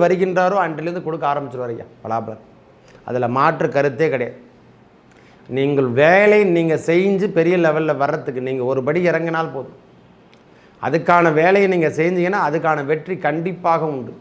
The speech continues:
உங்கள் வேலையாகட்டும், வேலை சார்ந்த விஷயங்களாகட்டும், உங்களுடைய புகழாகட்டும், உங்களுடைய வேலை தன்மையில் இருந்து வந்த பிரச்சனைகளாகட்டும், ஐயா வேலையாட்கள் வரல,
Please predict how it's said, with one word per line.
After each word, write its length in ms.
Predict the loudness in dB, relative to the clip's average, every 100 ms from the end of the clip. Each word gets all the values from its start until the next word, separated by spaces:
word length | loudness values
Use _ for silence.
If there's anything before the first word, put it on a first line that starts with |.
| -20 -20 -20 -20 -20 -20 -20 -20 -12 -4
உங்கள் 200 | -2 0 2
வேலையாகட்டும், 800 | 4 4 6 6 4 2 -2 0
வேலை 160 | 0 0 2
சார்ந்த 280 | 2 2 -2
விஷயங்களாகட்டும், 720 | -2 -2 0 2 2 0 -6
உங்களுடைய 260 | -4 -4 -4 -2
புகழாகட்டும், 560 | 0 2 2 -2 -8 -8
உங்களுடைய 260 | -6 -6 -2
வேலை 180 | -2 -2 -4
தன்மையில் 320 | -6 -4 -4
இருந்து 180 | -4 -6 -6
வந்த 140 | -6 -6
பிரச்சனைகளாகட்டும், 760 | -6 -4 -4 -2 -4 -6 -12 -18 -20 -20 -20 -20 -20 -20 -8 0
ஐயா 140 | 2 4
வேலையாட்கள் 520 | 4 6 4 4 2 2
வரல, 160 | 2